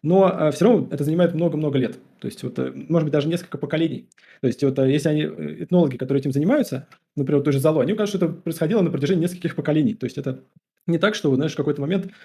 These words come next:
или вот с этой рыбой, да, что вот они увидели, что это плохо, и все, и с этого момента как бы начался отсчет традиций. Нет, это как бы постепенное вытеснение других традиций происходило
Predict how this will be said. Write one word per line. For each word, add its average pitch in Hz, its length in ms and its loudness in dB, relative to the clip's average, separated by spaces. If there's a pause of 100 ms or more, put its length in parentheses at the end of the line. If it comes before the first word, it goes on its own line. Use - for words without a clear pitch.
(100)
или 131 160 2
вот 123 100 -2
с - 60 -6
этой 143 160 2
рыбой, 131 220 2
да, 151 100 0
что 147 140 -4
вот 127 40 -2
они 139 120 0
увидели, 196 280 2
что 131 140 -6
это 131 100 -6
плохо, 135 340 -4
и 160 60 -2
все, 175 160 -2
и 120 60 -2
с 143 40 -2
этого 147 180 -2
момента 196 200 2
как 143 160 -2
бы 131 240 0 (260)
начался 151 360 2
отсчет 143 260 0
традиций. 139 340 2
Нет, 160 120 0
это 131 80 0
как 165 100 2
бы 160 100 -2
постепенное 208 460 0
вытеснение 165 560 0
других 156 320 -2
традиций 131 420 -4
происходило 143 520 0